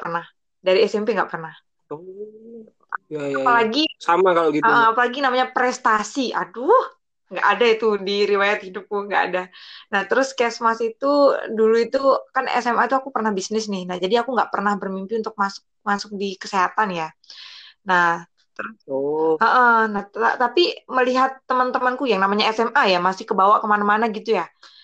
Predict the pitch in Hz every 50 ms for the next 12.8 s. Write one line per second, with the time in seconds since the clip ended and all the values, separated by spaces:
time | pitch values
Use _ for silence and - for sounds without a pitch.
0 | _ _ _ 208 202 190 190 - 208 220 220 220 240 240 240 247 240 320 330 311
1 | - - - 233 226 226 339 330 311 269 233 208 202 - 190 - 196 190 208 208
2 | 208 _ 240 240 233 214 185 180 180 185 196 208 208 185 170 165 160 160 _ -
3 | 208 220 - 214 214 _ 254 247 233 220 _ _ _ _ _ _ _ _ 254 226
4 | 220 226 233 240 247 247 247 240 233 233 - - - - - - 214 214 214 359
5 | 403 330 - 175 220 226 - - - 208 185 185 - - 294 277 254 247 254 -
6 | 339 330 285 262 - 262 226 - 247 247 262 254 254 254 247 285 330 320 _ _
7 | 302 - 208 240 254 262 - 285 311 320 311 294 - 254 220 240 - - _ _
8 | _ _ _ _ _ _ _ _ _ 247 240 220 208 240 240 240 233 - - -
9 | _ _ _ _ - 220 226 247 - - 247 233 233 254 254 254 254 240 247 240
10 | 233 240 240 233 233 233 233 - _ - 233 226 233 240 214 240 262 269 240 294
11 | 294 - - 202 202 - - 185 - 220 240 269 269 _ _ _ _ _ _ _
12 | _ _ _ _ _ _ _ _ _ _ 208 190 185 170 165